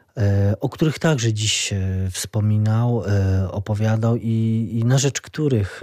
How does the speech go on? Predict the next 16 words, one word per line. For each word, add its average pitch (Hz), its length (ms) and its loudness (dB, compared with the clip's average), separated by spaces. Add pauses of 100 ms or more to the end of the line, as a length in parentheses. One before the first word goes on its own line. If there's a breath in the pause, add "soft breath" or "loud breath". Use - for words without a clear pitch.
(120)
działa 101 540 0
od, - 380 -8
y, 92 400 0
wielu 95 340 0
lat, 98 360 0
y, 95 140 0 (460 loud breath)
Marek 101 300 0
Pantuła, 101 480 0
nasz 98 220 0
dzisiejszy 98 560 -2
gość, 98 300 -2
prezes 95 320 -2
Fundacji 98 480 -2
Humana 98 300 0
Mundi. 95 400 0 (840 loud breath)
Y, - 40 -6